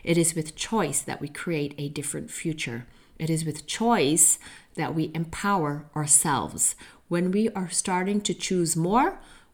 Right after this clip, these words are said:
we are literally tapping into the creative forces that we truly are. Instead of waiting for things to happen to us, we start to claim,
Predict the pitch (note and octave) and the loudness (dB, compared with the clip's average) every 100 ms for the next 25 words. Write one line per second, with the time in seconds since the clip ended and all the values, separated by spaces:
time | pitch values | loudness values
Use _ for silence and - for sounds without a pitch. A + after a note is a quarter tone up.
0 | - F3 F3 D#3+ E3 F3 - G#3 G#3 - | 0 2 2 2 0 -2 0 -2 -2 -2
1 | F3 F3 F#3 F#3 E3+ E3+ - E3+ D#3 - | -4 -2 -4 -4 -4 -4 -4 -6 -6 -4
2 | F3 E3+ G#3+ D4 C#4+ F3 D#3+ - - - | 0 4 4 6 6 4 2 -6 -20 -20
3 | _ _ - - A#3 C#4 - E3 C3 - | _ _ -10 0 0 4 4 2 0 -4
4 | - D3+ C#3+ - D#3+ D3 - - D3 A2 | -4 -6 -6 -6 -4 -4 -2 0 0 -2
5 | - - _ _ - E3+ D#3+ F3 D#3 D3 | -10 -20 _ _ -4 2 4 2 0 -2
6 | - - - - _ _ _ _ _ D#3+ | -6 -10 -20 -20 _ _ _ _ _ 2
7 | F3 F#3+ C4 G#3+ D3 D#3 - D#3 D#3+ D#3 | 6 8 8 8 6 2 -2 -2 -2 -2
8 | - C3+ F#3 A3 C4+ B3+ B3+ A#3 A#3+ - | -4 -2 0 0 0 0 0 0 2 0
9 | - - - - F3 - F3 E3+ E3+ - | -2 -18 -20 -6 -2 0 0 -2 -6 -4
10 | F3 E3 | -2 -2